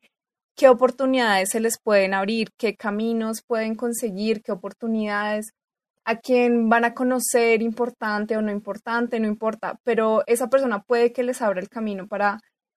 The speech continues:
como a ti te sucedió, que pudiste irte porque conociste a esta bailarina colombiana radicada en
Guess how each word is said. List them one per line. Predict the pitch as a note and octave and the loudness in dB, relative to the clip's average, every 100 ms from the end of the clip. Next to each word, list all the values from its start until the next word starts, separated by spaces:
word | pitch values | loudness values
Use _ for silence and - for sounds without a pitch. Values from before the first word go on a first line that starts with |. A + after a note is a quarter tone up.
| _ | _
como | B3+ B3+ | 4 4
a | |
ti | B3 | 4
te | A#3 A3 | 2 2
sucedió, | A#3+ B3+ C4+ C#4+ G#3 | 2 4 4 6 4
que | G#3+ | 2
pudiste | G3+ A3 A3 G3+ G3+ | -4 -2 -2 -2 -4
irte | G#3 A#3 A3+ A#3 | -2 0 -2 -6
porque | A3+ A#3 B3 | -6 -4 -4
conociste | B3+ B3 A3+ G3+ - G3 G3 - | -4 -2 -4 -6 -8 -4 -2 -2
a | G#3+ | -2
esta | G#3+ G#3+ | -2 -2
bailarina | G#3+ A3+ A3 F3+ | 0 -2 -4 -6
colombiana | - G#3 G#3+ G#3 F3+ F3+ F#3+ | -8 -6 -4 -4 -4 -4 -6
radicada | G3+ G3+ G3 - F#3 F3+ F3+ | -4 -4 -6 -6 -4 -4 -6
en | F#3+ G3 G#3 | -8 -10 -10